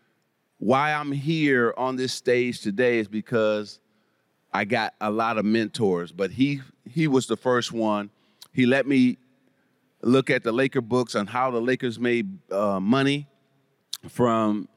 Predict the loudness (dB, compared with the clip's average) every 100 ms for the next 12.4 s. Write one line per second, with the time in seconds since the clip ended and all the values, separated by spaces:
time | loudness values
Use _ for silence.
0 | _ -8 -2 2 2 2 0 0 0 0
1 | 2 2 2 0 -2 -10 -12 -4 -2 -2
2 | -2 -6 0 0 0 -8 _ _ _ _
3 | 0 2 4 2 -2 -2 0 2 2 0
4 | 0 -4 -8 -2 2 4 6 6 4 4
5 | 0 -2 -6 -2 -2 -2 -4 -2 0 2
6 | 0 -4 -10 -20 _ _ _ -6 0 0
7 | 0 -2 -4 -6 _ -4 -2 -2 -2 0
8 | 0 0 2 0 -2 _ _ -6 -2 -2
9 | -2 -2 -2 -4 -2 0 0 -2 -2 -2
10 | -10 _ _ -2 -2 0 0 0 0 -4
11 | -4 -2 -2 -2 -4 -4 -4 -4 -2 0
12 | 0 0 -2 -4